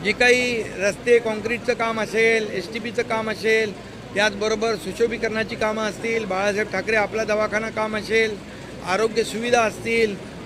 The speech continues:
कोस्टल रोड असेल, त्याचबरोबर मेट्रोची कामं असतील, अनेक मुंबई महापालिकेच्या हद्दीमध्ये अटल सेतू असेल, टोल, अ,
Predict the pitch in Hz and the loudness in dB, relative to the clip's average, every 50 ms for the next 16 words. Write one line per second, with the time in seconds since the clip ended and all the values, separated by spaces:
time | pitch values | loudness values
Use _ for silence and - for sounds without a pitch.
0 | - 196 208 196 - - 247 240 233 220 226 233 233 226 208 156 175 220 226 233 | -4 -2 -2 -2 0 0 0 2 2 4 2 4 4 2 2 2 4 6 6 6
1 | 233 226 214 196 175 - - - - - - - - - - 202 214 226 220 208 | 6 4 2 -2 -6 -10 -10 -12 -12 -12 -12 -12 -12 -4 2 4 4 4 4 4
2 | 220 226 233 226 208 202 190 190 220 247 240 - 247 233 233 226 226 233 233 226 | 2 2 2 2 0 -2 0 4 4 4 4 4 0 -2 0 0 0 0 0 -2
3 | 185 - - 233 233 233 233 220 - - - - - - - - - 226 254 285 | -2 -4 -4 0 2 2 2 0 0 -4 -10 -12 -12 -12 -12 -10 -6 0 6 8
4 | 302 294 233 - - - - - - - - - 180 202 226 240 240 262 269 277 | 8 8 8 6 0 -8 -14 -16 -16 -14 -12 -8 -6 -4 -2 4 8 8 8 8
5 | 269 247 226 196 208 220 - 226 226 226 233 220 226 226 - 247 233 214 202 202 | 8 4 2 2 2 2 2 2 0 0 2 2 2 2 2 2 2 2 0 0
6 | 185 196 226 220 226 220 208 196 165 131 - - - - - 185 196 175 247 247 | -2 -4 -4 -2 0 0 0 0 0 -2 -6 -10 -14 -6 -4 -4 0 2 2 2
7 | 240 - - 208 214 208 262 247 240 226 185 165 220 233 233 226 214 196 185 - | 2 2 2 2 2 2 2 2 2 2 2 2 4 4 4 4 2 -2 -6 -10
8 | - - - - - - 127 117 - - - - - - - 226 240 254 254 254 | -10 -10 -10 -10 -10 -10 -12 -12 -12 -12 -12 -12 -12 0 6 8 10 10 10 8
9 | 247 240 | 6 2